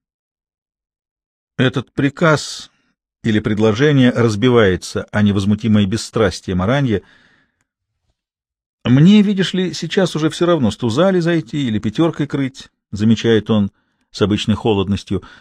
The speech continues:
«Лучше от пули загнуться, чем от кровохарканья в номере какой-нибудь гостинички». Пепе Лобо не нравится, какой оборот принимает их разговор, и он предостерегающе поднимает руку. «Забудь, это моё дело». Ты ведь знаешь,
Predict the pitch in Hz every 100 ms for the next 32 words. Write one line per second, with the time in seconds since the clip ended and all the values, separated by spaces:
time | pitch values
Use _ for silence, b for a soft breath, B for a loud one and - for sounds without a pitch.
0 | B B B - 127 - 151 - 160 180
1 | 120 98 92 80 - - 110 107 - 110
2 | 110 101 139 135 110 98 92 117 110 95
3 | 92 107 98 98 104 104 98 87 - -
4 | 76 _ _ _ _ _ _ _ _ _
5 | _ _ 127 113 180 190 190 190 196 175
6 | 92 85 - 104 - 104 98 135 175 110
7 | 101 101 92 - 87 87 98 85 76 b
8 | b b b _ - 107 120 160 151 131
9 | 117 113 - 117 123 139 - 110 107 117
10 | 117 113 117 90 92 B B B 90 107
11 | 101 90 95 120 120 101 80 82 80 -
12 | _ _ _ _ _ _ _ - 175 127
13 | 147 147 110 82 -